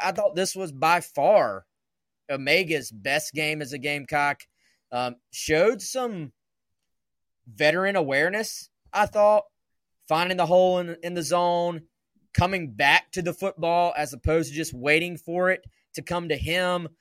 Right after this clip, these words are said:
um, getting the ball, securing it, then getting upfield. I, I mean, this, this was a guy who clearly has been developing as a player. And so I, I thought that was good to see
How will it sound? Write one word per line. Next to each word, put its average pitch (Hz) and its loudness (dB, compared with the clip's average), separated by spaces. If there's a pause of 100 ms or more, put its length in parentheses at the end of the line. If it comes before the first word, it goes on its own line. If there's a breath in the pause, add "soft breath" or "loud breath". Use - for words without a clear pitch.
(240)
um, 131 0 (200)
getting 170 -2
the 185 -4
ball, 180 4 (460)
securing 180 -2
it, 185 -2
then 143 -8
getting 170 -2
upfield. 185 -2 (460)
I, 165 -2
I 160 -2
mean, 160 -6
this, 202 2 (240)
this 151 -2
was 262 -4
a 254 2
guy 143 4
who 156 -2
clearly 165 -2 (640)
has 156 2
been 165 -4
developing 143 0 (380)
as 151 0
a 151 -6
player. 135 -2 (120)
And 139 -2
so 165 0
I, 165 2
I - -2
thought 202 2
that 175 -2
was 131 -12
good 151 -4
to 139 -10
see 156 -6